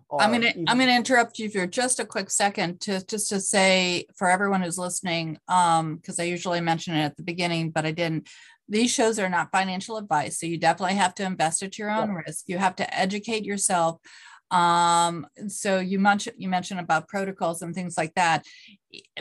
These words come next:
Speaker 1: Protocol is like the business plan of, um, a coin or the business that's on the Web three. So it's really important that you read those, um, protocols, those white papers, those light papers.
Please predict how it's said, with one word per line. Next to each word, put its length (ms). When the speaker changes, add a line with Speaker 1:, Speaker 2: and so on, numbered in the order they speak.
Speaker 1:
Protocol 720
is 320
like 200
the 80
business 500
plan 760
of, 400
um, 580
a 40
coin 840
or 220
the 80
business 480
that's 220
on 260
the 80
Web 340
three. 220
So 180
it's 180
really 460
important 360
that 180
you 180
read 360
those, 520
um, 540
protocols, 760
those 220
white 320
papers, 520
those 260
light 300
papers. 520